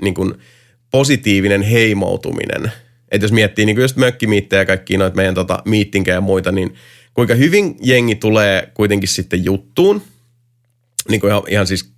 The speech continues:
niinku hämmästyttävän, käsittämättömän hyvin.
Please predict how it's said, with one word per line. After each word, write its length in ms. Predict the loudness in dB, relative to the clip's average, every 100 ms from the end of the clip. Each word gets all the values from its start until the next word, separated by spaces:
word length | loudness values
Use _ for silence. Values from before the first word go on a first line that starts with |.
| -6
niinku 220 | -2 0
hämmästyttävän, 680 | 0 0 -2 -4 -6 -6 -2
käsittämättömän 720 | -2 -2 -2 -4 -4 -4 -2
hyvin. 400 | -2 0 -2 -4